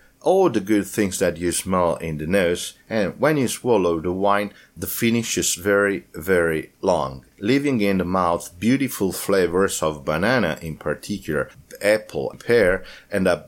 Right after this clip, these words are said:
beautiful sensation of acidity and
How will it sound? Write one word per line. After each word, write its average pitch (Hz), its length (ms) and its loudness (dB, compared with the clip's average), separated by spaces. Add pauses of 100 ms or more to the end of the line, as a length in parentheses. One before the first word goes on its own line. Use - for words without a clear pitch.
beautiful 156 640 0
sensation 87 720 -2
of 69 260 -6
acidity 85 760 0 (160)
and 85 340 -2